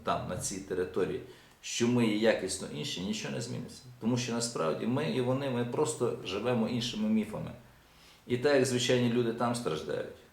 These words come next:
так і тут. Я не опр-, не виправдовую в жодному разі тих людей, які привели на свою землю оцю біду, цей руський мір.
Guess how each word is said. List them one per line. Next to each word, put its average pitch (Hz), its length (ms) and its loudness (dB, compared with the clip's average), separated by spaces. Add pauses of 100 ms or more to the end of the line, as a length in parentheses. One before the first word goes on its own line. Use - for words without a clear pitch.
(520)
так 123 220 -4
і 123 40 -4
тут. - 240 -12 (880)
Я 110 180 0
не 123 120 2
опр-, 101 240 -4
не 113 160 2
виправдовую 113 640 0
в 87 40 0
жодному 95 400 -2
разі 85 280 2
тих 87 260 -4
людей, 92 360 0
які 87 260 -4
привели 92 640 2
на 85 360 -2 (380)
свою 95 460 4
землю 101 480 4
оцю - 220 -6
біду, 82 340 -4 (440)
цей 92 220 2
руський 85 360 -2
мір. 76 220 -6